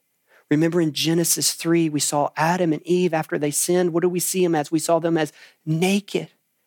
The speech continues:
and they're hiding from God. That nakedness is a sign of shame, and Jesus is taking on.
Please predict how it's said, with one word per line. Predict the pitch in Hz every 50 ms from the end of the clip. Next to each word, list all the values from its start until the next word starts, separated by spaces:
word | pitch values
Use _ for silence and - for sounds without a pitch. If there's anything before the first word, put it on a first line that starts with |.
| _ -
and | 185
they're | - -
hiding | - - - - 165 160 185 190 190 190 185
from | 175 - 165 165 151 151
God. | 147 139 131 131 123 120 - _ _ _ _ _ -
That | 156 - -
nakedness | 170 185 196 202 - 208 196 190 175 -
is | 180 165 165
a | 165
sign | - - - - 170 180 180 175
of | 156 147
shame, | - - - - - 196 190 185 185 175 156 151
and | 147 143
Jesus | - 185 190 202 208 208 185 -
is | 185 160 - - - - - _ -
taking | - - 214 196 - 208 202 190 180 - -
on. | - 151 156 180 185 175 156 139 139